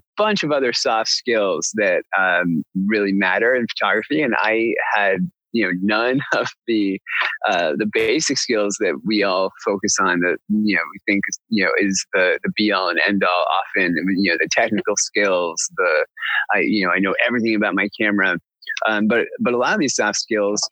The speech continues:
came from me being a writer and reporter. So, um, <clears throat> so especially just, like,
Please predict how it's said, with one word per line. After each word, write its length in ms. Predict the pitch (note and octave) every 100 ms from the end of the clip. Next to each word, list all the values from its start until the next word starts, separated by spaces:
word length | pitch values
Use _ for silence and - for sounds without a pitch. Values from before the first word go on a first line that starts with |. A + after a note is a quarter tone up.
| -
came 300 | F#2 G#2 G#2 -
from 220 | G#2 G2
me 160 | G2+ G#2
being 240 | G2+ A2
a 60 | G2+
writer 360 | G2+ F2+ G2
and 80 | G2+
reporter. 460 | G#2 - A3+ A2+ A#1+
So, 420 | - - A#2 A2 G#2 _ - - - - A2
um, 400 | G#2+ G#2+ G#2+ G#2+
<clears throat> 60 | F#3+ F3+ C3 _ _ - - _ -
so 360 | - A2+ G#2 - - -
especially 760 | G#2 - - B2 - A2+ G#2+ G#2+
just, 440 | G2 G#2+ G2+ - G#2+
like, 180 | F#2+